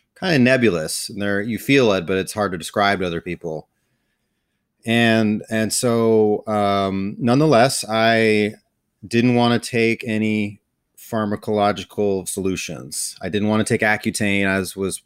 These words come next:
recommended by the dermatologist. Um, and so I did what other people do. You don't have an answer, and you're not getting an answer from necessarily conventional medicine, uh, except for drugs, c-, chemical drugs. Um, I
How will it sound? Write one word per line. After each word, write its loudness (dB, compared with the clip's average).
recommended -4
by 0
the -4
dermatologist. -2
Um, -4
and -6
so 0
I 2
did 2
what 2
other 0
people 2
do. 4
You 2
don't 4
have 4
an 2
answer, 2
and 2
you're 0
not 2
getting 2
an 0
answer 0
from -4
necessarily -2
conventional -4
medicine, -2
uh, -6
except -4
for -4
drugs, 0
c-, -16
chemical -2
drugs. 0
Um, -4
I 0